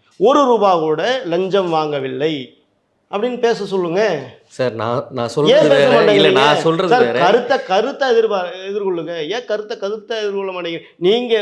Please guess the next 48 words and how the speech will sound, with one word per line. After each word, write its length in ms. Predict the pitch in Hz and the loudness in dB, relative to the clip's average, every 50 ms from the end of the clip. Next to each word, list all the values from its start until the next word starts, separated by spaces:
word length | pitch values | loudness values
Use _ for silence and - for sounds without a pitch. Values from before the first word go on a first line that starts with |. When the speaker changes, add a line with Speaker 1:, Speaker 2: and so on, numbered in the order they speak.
| 185 - - _ _ | 0 -6 -12 _ _
Speaker 1:
பேசுறீங்க, 500 | 185 190 202 196 190 156 147 135 123 120 131 135 151 180 202 208 202 - _ _ _ _ _ 170 | -4 -4 -4 -4 -6 -8 -8 -10 -10 -10 -8 -6 -4 -4 -4 -6 -8 -14 _ _ _ _ _ -2
அதுக்கு 220 | 196 240 - - 277 | -2 -2 -2 -2 0
அவர் 120 | 269 214 202 | 2 2 2
எதிர்வினையாற்றுறாரு 720 | 196 196 226 226 214 202 196 190 185 175 175 180 170 175 170 | 2 2 0 -2 -2 -2 -4 -4 -4 -4 -4 -4 -2 -2 -4
எங்கள் 160 | 170 165 165 170 | -4 -6 -6 -4
தலைவர் 200 | 165 165 160 160 | -4 -4 -4 -4
அண்ணாமலை 300 | 156 156 156 151 151 147 143 | -6 -8 -6 -6 -6 -6 -6
அவர்கள். 240 | 139 135 135 135 - - _ _ _ _ _ _ _ _ - | -8 -10 -12 -14 -16 -20 _ _ _ _ _ _ _ _ -10
அப்ப 120 | 190 185 208 190 196 | -2 2 2 4 4
எங்க 200 | 196 208 208 208 202 - | 4 2 0 -2 0 2
தலைவர் 320 | 185 214 247 269 262 247 - 214 | 2 4 4 4 4 4 4 2
பேசுறது 340 | 220 214 175 208 196 185 185 175 | 0 0 0 -2 -4 -4 -4 -6
தப்புனா 320 | 165 170 - 180 202 247 269 247 214 | -6 -6 -6 -4 -2 -2 0 2 2
நீங்க 220 | 208 254 269 254 247 240 | 2 2 2 2 2 2
பேசுனது 320 | 233 196 175 208 208 208 190 | 0 0 0 -4 -6 -6 -6
தப்பு 160 | - 156 156 147 | -8 -8 -8 -8
தானே? 180 | 139 156 196 202 170 - - _ _ 165 180 | -6 -6 -8 -8 -10 -14 -20 _ _ 0 2
ஆரம்பிச்சது 520 | 226 247 254 247 240 226 - 220 196 180 185 | 2 2 2 0 -2 -4 -4 -4 -4 -2 -2
யாரு 240 | 175 165 160 160 160 160 156 - _ _ _ _ _ - | 0 0 -2 -2 -6 -8 -14 -20 _ _ _ _ _ -6
சார்? 140 | 185 180 180 170 165 | -4 -4 -2 -4 -4
ஒரு, 120 | 156 156 151 - 156 | -6 -6 -8 -10 -10
இப்ப 160 | 143 - 151 135 | -10 -8 -4 -2
பாருங்க, 240 | 165 180 175 160 151 | -2 -2 -2 -2 -4
அந்த, 120 | 147 151 180 | -2 0 0
Speaker 2:
சரி, 120 | 165 135 143 | 2 2 2
நான் 120 | 156 170 | 2 2
Speaker 1:
அந்த 100 | 180 196 | 2 2
Speaker 2:
இப்போ, 120 | 185 214 208 | 4 4 4
இப்ப 100 | 202 196 | 4 4
Speaker 1:
மீட்டிங்ல 180 | 214 196 214 214 220 | 4 4 4 4 4
Speaker 2:
நீங்க 160 | 226 233 226 190 | 4 4 4 4
சொல்ற 140 | 220 220 226 226 | 4 4 4 2
Speaker 1:
சார், 120 | 226 - | 2 2
Speaker 2:
பாயிண்ட்டுக்கே 360 | 202 208 220 208 208 190 208 190 | 0 0 2 0 0 0 0 0
நான் 100 | 170 151 | 0 0
வரேன். 100 | 139 135 | 2 2
Speaker 1:
இல்ல, 80 | 226 220 | 2 2
இல்ல 80 | 202 180 | 2 0
Speaker 2:
நான் 60 | 117 | 0
இப்ப 80 | - | -2
Speaker 1:
சார், 60 | 151 160 | -2 -2
Speaker 2:
என்ன 100 | 196 196 | -2 -4
Speaker 1:
அந்த 80 | 185 180 | -4 -4
Speaker 2:
சொல்றேன்னா, 240 | - - - 135 | -4 -2 0 0
Speaker 1:
மீட்டிங்ல, 340 | 233 196 226 226 185 170 175 190 208 220 214 - - 120 | 0 2 0 -2 -2 -4 -2 -2 -2 -2 -4 -10 -18 -18
Speaker 2:
ஆ. 20 | 113 208 165 | -14 -12 -10
Speaker 1:
அந்த 140 | 165 170 170 170 | -10 -8 -8 -8
மீட்டிங்ல 400 | 196 220 208 202 175 160 147 151 | -8 -8 -10 -10 -12 -10 -10 -10